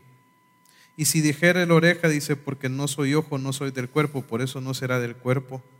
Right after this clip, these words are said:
¿Sabe? También yo creo que Pablo está tratando con el problema de la envidia. Porque por un lado puede ser que, puede ser que yo quiero ser otra parte porque siento que no valgo nada,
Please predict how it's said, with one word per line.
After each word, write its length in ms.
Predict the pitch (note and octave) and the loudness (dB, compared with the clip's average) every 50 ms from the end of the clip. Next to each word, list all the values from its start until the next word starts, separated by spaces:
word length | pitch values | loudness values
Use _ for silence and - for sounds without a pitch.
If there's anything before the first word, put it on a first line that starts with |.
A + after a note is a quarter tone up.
| _ _ _ _ _ _ _ _ _ - - _ _ | _ _ _ _ _ _ _ _ _ -20 -20 _ _
¿Sabe? 280 | _ - D#3+ D#3+ D#3 D3+ | _ -4 0 0 0 0
También 440 | D#3 D3+ C#3+ C#3+ D3 D#3 D#3+ D#3+ D#3 | 0 -2 -4 -2 0 0 0 0 0
yo 120 | D3 C#3 | -2 0
creo 260 | D3 D#3 D#3 D3+ D3 | 2 2 2 2 2
que 100 | - D3 | -2 -8
Pablo 300 | C3+ - D3+ D#3 D3+ D3 D3 | -4 0 0 0 2 2 -2
está 400 | C#3 - D3 D3 D3 D3 C#3+ C#3 | -4 0 0 2 2 2 0 0
tratando 500 | C#3 B2+ B2+ - C#3+ D3 C#3+ C#3+ C3 C3 | 0 -2 0 0 0 0 0 0 -2 -2
con 140 | C3+ B2+ A#2+ | -4 -6 -6
el 120 | A2+ A2+ | -6 -8
problema 320 | - A#2 A#2 C3+ C3+ C3+ | -8 -8 -8 -6 -6 -6
de 80 | B2+ A2+ | -8 -8
la 80 | G#2+ G#2 | -8 -10
envidia. 480 | G#2 A2 A#2 A#2 A2+ G#2 G2+ G2 F#2+ - - _ _ _ _ _ _ _ _ _ _ _ _ _ _ _ _ _ _ _ - | -10 -6 -6 -6 -4 -4 -6 -8 -10 -12 -20 _ _ _ _ _ _ _ _ _ _ _ _ _ _ _ _ _ _ _ -8
Porque 220 | D#3+ D3+ - E3 | -8 -4 -4 -4
por 180 | E3 E3 D#3+ E3 | -2 0 2 2
un 120 | F3+ F3+ | 2 2
lado 560 | F3+ F#3+ G3 F#3+ F#3 F#3 F#3+ F#3 E3+ E3+ - - | 4 4 4 4 4 2 0 0 -2 -6 -6 0
puede 220 | F3+ F3 F3 E3 E3 | 2 4 4 4 2
ser 240 | E3+ F3+ E3+ E3 | 2 0 0 -2
que, 480 | - E3+ D#3+ D#3 D3+ D#3 D#3 D3+ - - - - - _ - | -2 -2 0 0 0 0 -4 -6 -12 -20 -20 -20 -20 _ -4
puede 200 | - F3 F3 E3 | 0 2 2 2
ser 200 | E3+ F3+ E3 E3 | 2 0 -4 -4
que 140 | - E3 D3 | -2 -2 0
yo 180 | D3+ D#3+ D#3+ E3 | 0 0 -2 0
quiero 480 | E3+ E3 D#3+ D#3+ D#3 D3+ C3+ C3+ - - - | 0 0 2 2 2 0 0 -4 -8 -12 -12
ser 220 | - - E3+ E3+ | -2 2 4 6
otra 300 | E3+ E3 E3 D3+ C#3 - | 6 4 4 0 -4 2
parte 400 | - D#3+ D#3+ D#3 - D#3+ D#3 D3+ | 2 2 2 2 -2 -4 -4 -4
porque 520 | D#3 - D#3 D3+ - - C3+ A#2 A2 A#2 - _ _ _ - | -6 -10 -12 -12 -10 -10 -10 -10 -10 -12 -18 _ _ _ -8
siento 280 | - D#3+ D#3 D3 D3 | -6 -6 -4 -4 -6
que 100 | C3 C3+ | -8 -6
no 120 | C3 C3+ C3+ | -6 -4 -2
valgo 260 | C#3 C#3 C3 B2+ B2 | -2 -4 -4 -8 -6
nada, 440 | C3 C3+ B2+ A#2 A#2+ C3 B2+ - | -4 -2 -2 -2 -2 -6 -8 -10